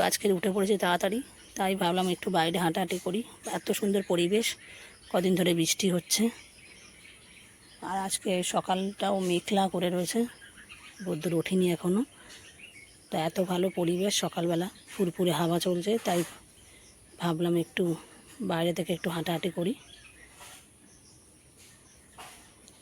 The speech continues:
তাই একটু হাঁটি-, হাঁটতে বেরিয়ে পড়লাম। এত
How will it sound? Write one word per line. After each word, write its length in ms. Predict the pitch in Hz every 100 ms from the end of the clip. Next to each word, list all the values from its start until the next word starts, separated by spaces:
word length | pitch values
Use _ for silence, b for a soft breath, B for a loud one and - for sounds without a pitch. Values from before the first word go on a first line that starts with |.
| -
তাই 180 | 196 180 175
একটু 140 | - 165
হাঁটি-, 320 | 170 180 170 175
হাঁটতে 340 | 175 - 196 180
বেরিয়ে 240 | 175 180 175
পড়লাম। 280 | 175 202 254 - - - - - - - - - - - - - - - - - - - - - - -
এত 120 | 185